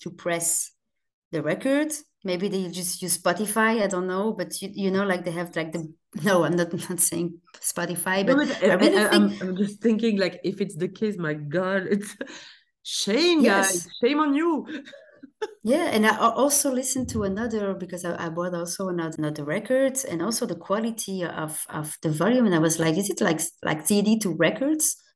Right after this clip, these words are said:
Speaker 1: and not master to records?"
Speaker 2: Hmm.
Speaker 1: And, and I,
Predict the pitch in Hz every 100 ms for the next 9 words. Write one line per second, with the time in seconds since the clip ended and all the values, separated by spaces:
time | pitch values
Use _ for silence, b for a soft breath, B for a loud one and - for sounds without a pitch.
0 | - 170 160 160 156 175 - 233 240 240
1 | 165 160 220 311 311 - B B B B
2 | 165 151 147 190 196 190 185